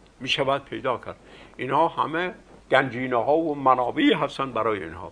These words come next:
فقط در این تحولات. اگرچه، اگر هرچه بفزاید و کم شود، گیا باشد این پیر گیتی، گیاست.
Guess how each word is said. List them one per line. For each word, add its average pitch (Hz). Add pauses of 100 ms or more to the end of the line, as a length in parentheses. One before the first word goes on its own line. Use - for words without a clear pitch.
فقط -
در 127
این 147
تحولات. 107 (1700)
اگرچه، 185 (680)
اگر 165
هرچه 156
بفزاید 147
و 147
کم 135
شود، 160 (1200)
گیا 214
باشد 208 (120)
این 214
پیر 208
گیتی، 117 (340)
گیاست. 170